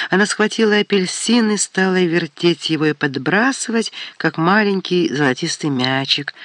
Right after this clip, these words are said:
А в сознании билась одна мысль: «Ольгу надо спасать, она в опасности». Но как?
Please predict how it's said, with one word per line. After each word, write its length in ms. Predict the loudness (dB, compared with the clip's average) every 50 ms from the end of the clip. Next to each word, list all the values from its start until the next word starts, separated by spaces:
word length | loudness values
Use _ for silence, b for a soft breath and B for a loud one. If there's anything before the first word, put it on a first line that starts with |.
| B B B B B B
А 80 | -8 -6
в 80 | -2
сознании 580 | -2 -2 -2 0 0 0 2 2 2 0 0 0
билась 400 | 2 2 2 2 0 0 -2 -4
одна 300 | -4 0 0 0 0 2
мысль: 640 | 0 0 0 0 0 0 -2 -2 -2 -2 -4 -6 B B B B B B B B B _
«Ольгу 480 | 2 4 4 4 4 2 0 0 0 2
надо 460 | 2 2 2 0 0 -2 -2 -4 -6
спасать, 880 | -6 -6 -6 -6 -4 -4 -4 -4 -2 0 0 0 0 -2 -4 -8 B B B B B B B B
она 240 | -10 -8 -8 -6 -8
в 60 | -8
опасности». 760 | -10 -12 -12 -10 -8 -8 -8 -8 -10 -12 -14 -12 -12 -14 -14 -14 _ _ _ _ _ _ _ _ _ -2
Но 180 | 0 0 0
как? 400 | -2 -4 -6 -6 -6 -8 -12 -16